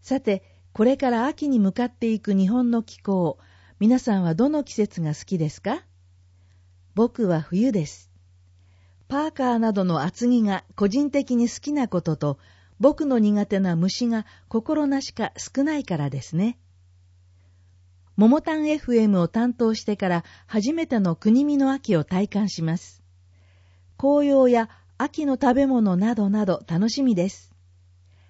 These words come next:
今月の写真は先月取材させていただいた切りめき花の里の東屋です。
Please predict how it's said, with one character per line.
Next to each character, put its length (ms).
今 220
月 260
の 100
写 160
真 280
は 180
先 300
月 300
取 120
材 220
さ 120
せ 160
て 120
い 80
た 140
だ 140
い 60
た 240
切 160
り 120
め 160
き 160
花 300
の 140
里 320
の 240
東 440
屋 120
で 160
す。 240